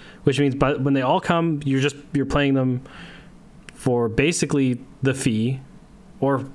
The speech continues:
you know, you feel like it's free because you pay one, one fee,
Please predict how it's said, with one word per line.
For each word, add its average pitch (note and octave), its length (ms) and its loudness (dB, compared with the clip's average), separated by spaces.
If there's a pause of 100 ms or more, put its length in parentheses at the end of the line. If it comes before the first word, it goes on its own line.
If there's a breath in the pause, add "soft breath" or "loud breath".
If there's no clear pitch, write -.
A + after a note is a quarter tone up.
(120)
you C#3+ 120 -2
know, G#2+ 140 -2
you B2+ 120 0
feel F3 240 0
like C3+ 160 2
it's - 140 -2
free B2 260 0
because A#2+ 220 -2
you A2+ 80 -2
pay B2+ 180 0
one, A2+ 420 0 (920 loud breath)
one B2 240 0
fee, A#2 520 -2